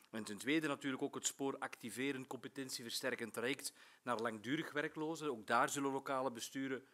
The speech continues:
een belangrijke rol in spelen om ook die groep van langdurig werklozen, om die, eh,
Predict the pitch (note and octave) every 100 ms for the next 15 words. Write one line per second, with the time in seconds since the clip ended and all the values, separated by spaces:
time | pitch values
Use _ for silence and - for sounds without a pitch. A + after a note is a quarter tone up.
0 | - - B2+ A#2+ A#2+ A2+ A2+ A2+ C#3+ C3
1 | - D3 C#3+ B2 A2 G#2 D3+ B2+ D3+ -
2 | B2 A#2 G#2+ D3+ E3 B2+ C3 C#3 D3+ D3+
3 | D3+ E3 - - - - B2+ A2+ A2 C#3
4 | D#3 D#3 - A2+